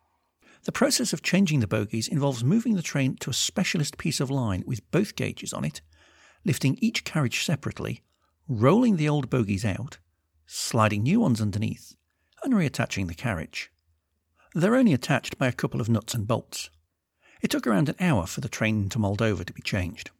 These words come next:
Events at crossing the border depend largely on which border is being crossed, but generally it's exactly how you'd expect.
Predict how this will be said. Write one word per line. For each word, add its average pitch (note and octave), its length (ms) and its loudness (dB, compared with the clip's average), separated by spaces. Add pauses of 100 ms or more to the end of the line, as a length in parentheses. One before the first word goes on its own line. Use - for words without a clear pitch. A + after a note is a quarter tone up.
(1500)
Events E4+ 360 0
at - 80 -6
crossing E3 360 0
the A2 60 2
border F#2+ 280 -2
depend D3 300 0
largely F3 340 0
on A#2 140 2
which - 200 -4
border A#2+ 240 2
is A#2+ 80 -2
being C#3 220 2
crossed, - 480 -6 (400)
but F3 120 -2
generally F#3 360 2
it's - 160 -4
exactly E3 380 0
how A2 120 -2
you'd F#2+ 160 -2
expect. - 540 -6